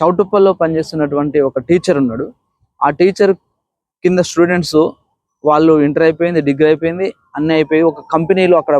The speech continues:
ప్రైవేట్ కంపెనీలు దివిస్ ల్యాబ్స్, శ్రీనిధి ల్యాబ్స్ ఉంటాయి. ఒకానొక టైంలో ఈ సార్కి ఆ యొక్క కాలేజీ పిల్లలు రాక, రీఎంబర్స్‌మెంట్ రాక కాలేజీ మూతపడ్డది.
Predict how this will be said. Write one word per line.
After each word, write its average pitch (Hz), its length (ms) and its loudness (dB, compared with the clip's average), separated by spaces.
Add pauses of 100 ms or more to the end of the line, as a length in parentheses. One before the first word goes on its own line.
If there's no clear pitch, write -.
(100)
ప్రైవేట్ 156 320 2
కంపెనీలు 147 440 -2
దివిస్ 151 380 -2
ల్యాబ్స్, 139 380 0 (380)
శ్రీనిధి 165 360 0
ల్యాబ్స్ 147 340 0
ఉంటాయి. - 240 -6 (720)
ఒకానొక 208 460 0
టైంలో 196 440 0 (120)
ఈ 180 160 0
సార్కి 180 540 0 (280)
ఆ 147 120 4 (140)
యొక్క 151 220 -2 (120)
కాలేజీ 175 460 2
పిల్లలు 165 400 0
రాక, 156 280 0 (300)
రీఎంబర్స్‌మెంట్ 170 640 0
రాక 151 320 0 (180)
కాలేజీ 180 240 2
మూతపడ్డది. 127 440 -2